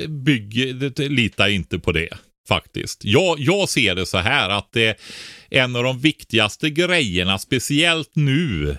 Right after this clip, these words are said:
med alla sociala medier och så vidare, så är det just det här att lära barnen hur grundläggande kunskaper, hur man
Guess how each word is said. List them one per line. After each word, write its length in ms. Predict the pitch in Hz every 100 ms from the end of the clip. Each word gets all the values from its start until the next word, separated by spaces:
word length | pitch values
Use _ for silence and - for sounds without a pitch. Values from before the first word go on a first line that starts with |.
| -
med 500 | - 120 113 101 104
alla 240 | 110 107 92
sociala 600 | - 95 - 95 85 87
medier 460 | 92 78 71 80
och 100 | 95
så 160 | 98 117
vidare, 560 | 95 73 67 73 73 71
så 140 | -
är 220 | 104 85
det 80 | 76
just 300 | 92 73 -
det 100 | 78
här 220 | 78 67
att 200 | 67 -
lära 800 | 85 98 90 64 62 64 65 67 -
barnen 760 | 90 71 78 60 60 78 110
hur 540 | 101 95 76 76 76 76 - - - - -
grundläggande 1040 | 95 117 131 87 69 73 65 71 73 71
kunskaper, 840 | 76 - 92 71 - 76 65 - 98
hur 360 | 85 82 78
man 340 | - 80 73